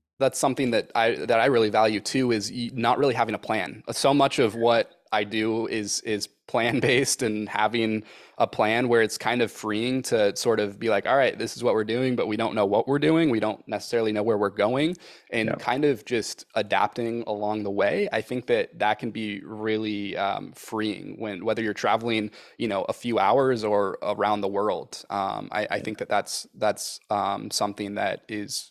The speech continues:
Speaker 1: is really, uh, is just really freeing for, for me, at least, that is <laughs> very focused on planning and thinking ahead and all that
Speaker 2: Yeah.
Speaker 1: stuff.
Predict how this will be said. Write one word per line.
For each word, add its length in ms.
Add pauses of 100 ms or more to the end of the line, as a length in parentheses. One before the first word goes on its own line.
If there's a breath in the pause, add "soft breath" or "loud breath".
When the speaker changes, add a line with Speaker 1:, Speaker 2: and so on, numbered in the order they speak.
Speaker 1:
is 260
really, 580 (560 loud breath)
uh, 460
is 140
just 160
really 160
freeing 440
for, 600 (100)
for 640
me, 540
at 140
least, 380
that 320
is 460
<laughs> 40
very 460
focused 540
on 240 (340 loud breath)
planning 480
and 160
thinking 300
ahead 380
and 380
all 160
that 180
Speaker 2:
Yeah. 60
Speaker 1:
stuff. 320